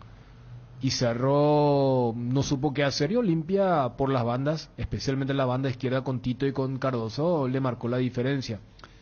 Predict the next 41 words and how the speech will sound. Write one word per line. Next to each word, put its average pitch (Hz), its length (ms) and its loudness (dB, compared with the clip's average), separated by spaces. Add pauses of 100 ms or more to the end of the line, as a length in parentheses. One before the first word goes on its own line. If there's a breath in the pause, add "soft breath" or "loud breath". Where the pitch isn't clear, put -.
(960 loud breath)
Voy, 151 220 4
por 180 160 4
ejemplo, 175 440 4
al, 147 500 2
al 151 160 0
clásico 160 340 2
donde 175 160 4
Olimpia 160 320 4
había 160 120 4
arrancado 160 360 4
mejor 165 300 2
de 175 80 4
la 165 160 2
Copa, 208 280 2
en 160 60 2
el 143 100 0
cero 151 180 2
a 143 60 2
cero 151 160 2
en 160 60 2
el 160 40 0
Defensores. 143 640 0 (600 soft breath)
Cuando 143 320 2
Chiqui 196 640 -2 (340)
soluciona 139 680 0
su 143 200 0
error 165 440 2 (240)
de 117 80 -2
inicio 139 560 0
con 127 160 -2
lo 127 100 0
de 120 120 -2
Piris 131 420 0
y 139 60 0
lo 135 120 2
de 127 120 0
Sergio 143 380 0
Díaz, 131 360 -2 (960 soft breath)
eh, 120 640 0
Olimpia 143 400 2
ya 143 340 -2